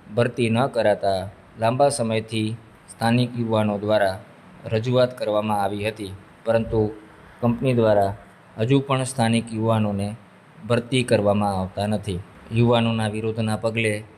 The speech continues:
પોલીસ પણ ઘટના સ્થળે દોડી ગઈ હતી અને મામલો થાળે પાડવા પ્રયત્ન કર્યો હતો.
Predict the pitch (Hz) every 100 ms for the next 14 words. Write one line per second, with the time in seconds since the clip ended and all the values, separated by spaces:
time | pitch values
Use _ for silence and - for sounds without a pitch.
0 | - - - - 120 127 139 - 139 123
1 | 110 113 110 110 - 104 104 101 104 107
2 | 107 107 104 110 110 92 95 - - -
3 | 107 110 104 107 117 120 117 117 107 107
4 | 98 98 98 101 113 - - - - -
5 | 117 117 120 117 110 104 101 110 110 90